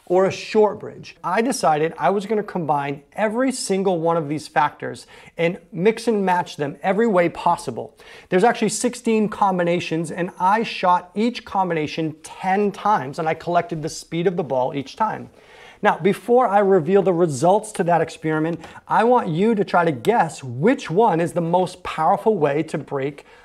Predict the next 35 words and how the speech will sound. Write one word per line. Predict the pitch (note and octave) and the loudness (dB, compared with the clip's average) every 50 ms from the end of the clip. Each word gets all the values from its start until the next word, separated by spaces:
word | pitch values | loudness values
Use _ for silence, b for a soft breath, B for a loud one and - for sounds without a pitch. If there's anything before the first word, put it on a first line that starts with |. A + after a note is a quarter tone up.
| b b b | b b b
the | E3 C3 | -2 0
balls | C3+ C3+ C3 C#3 B2+ | 0 0 -2 -2 -2
apart. | E3 D#3 - A#3+ G3+ D3 - - - b b b b | -2 0 2 4 4 2 0 -4 -18 b b b b
So | b - G#3 G#3 G3+ | b 0 2 2 2
follow | D#3 D3 - G3+ G3+ A3 A3 | 0 -2 2 2 4 4 4
on | A3 G#3+ G3 | 4 4 4
the | F#3 | 4
left-hand | F3+ G#3 G#3 G#3 - - G3 G3 F#3 - | 4 4 2 0 -2 -6 -4 -4 -4 -2
side, | - - G3+ F#3+ F#3 E3 - | 0 2 4 4 2 2 -2
pick | - A#3 A#3 A#3 | -2 -4 -4 -4
between | A3 F#3+ - - G3+ F#3+ F#3 | -4 -6 -4 -2 -2 -2 -2
C | - - - - G#3+ G#3+ | -4 -4 -4 -2 0 0
and | G3+ F#3 F3 | 2 2 0
U. | F#3+ A3 C4+ - B B B B B | 0 0 -2 -2 B B B B B
That's | F3+ F3 - | -4 -4 -4
should | - - A3 G#3+ F3 | -4 -4 -2 -2 0
you | F#3+ F3+ | -2 -2
be | D#3 D#3+ C3 | -2 -2 -4
crouched | - - - - - E3 C#3+ D#3 G#3 A#3+ A#3 - - - - | -4 -8 -12 -4 -2 0 2 4 2 2 0 -4 -12 -16 -10
in | - F#3 F#3+ G#3 | -4 -2 0 0
your | G3+ | 0
follow-through | G3+ - F#3+ F#3 G3 G3 - - G3+ A3+ C4 C4 - | 2 2 2 2 2 0 -2 -2 -2 -2 -2 -2 -4
or | - F3 D#3+ D#3 D#3 - D3 | -2 0 0 0 0 0 -2
upright. | C3+ - - C#3+ C3 C#3+ F#3+ A3 A3 G3 - B B B B B B | -6 -6 -6 -4 0 0 0 0 0 -4 -10 B B B B B B
The | - C3+ C3+ D#3+ D#3+ D#3+ D3+ D3+ | -6 0 2 4 4 4 2 0
second | - - - G#3 - - G#3+ F#3 | -2 -2 -2 0 0 0 -2 0
category, | E3 F#3 F#3 F3+ D3+ E3+ F3 F3 F3+ F#3 G3 G3+ G#3 F3+ | 2 2 2 2 2 2 2 4 4 4 2 0 -2 -2
you'll | E3+ F3 F3 | 0 0 0
follow | F3 - F#3 E3+ F3 F3 E3+ | 0 2 2 4 4 4 2
through | E3+ - F3+ E3+ | 0 -2 -4 -2
this | E3+ E3+ E3+ - | -2 -4 -4 -2
map, | F3+ F3+ F3 F3 - _ _ _ | -2 -2 -2 -4 -6 _ _ _
you | - F3+ E3+ F3+ F3+ F3+ F3+ E3+ E3+ F#3+ G3+ G#3 G#3 G3+ | -10 -8 -6 -4 -4 -4 -4 -6 -8 -10 -14 -16 -16 -8
will | - D3+ E3+ E3+ | -2 0 0 0
pick | E3 - F3 E3 - - | 0 0 -2 -2 -2 -4